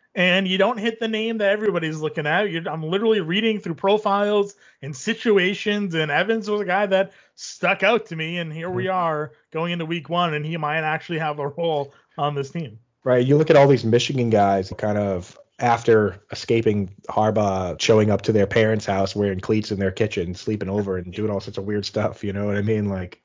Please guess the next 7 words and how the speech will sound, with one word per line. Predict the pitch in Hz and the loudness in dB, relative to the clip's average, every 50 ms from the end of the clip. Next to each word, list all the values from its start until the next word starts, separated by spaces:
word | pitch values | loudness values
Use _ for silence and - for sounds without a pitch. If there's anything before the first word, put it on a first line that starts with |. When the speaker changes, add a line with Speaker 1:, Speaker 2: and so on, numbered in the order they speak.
| _ - | _ -8
Speaker 2:
drinking | - 104 98 - 98 98 | -6 -6 -4 -4 -4 -4
milk | 98 101 98 98 98 107 | -2 -2 -2 -2 -2 -2
and, | 98 95 92 90 - _ - - - - - - - - - _ _ _ - | -4 -4 -4 -8 -12 _ -20 -20 -20 -20 -20 -20 -20 -20 -20 _ _ _ -8
and, | 98 92 90 92 90 - | -6 -6 -4 -4 -6 -6
and | 95 98 | -4 -2
wearing | 101 98 92 90 | -2 0 -2 -2
khakis. | 87 - 104 101 101 - 101 92 87 - - | -2 0 0 0 0 0 0 -2 -2 -4 -8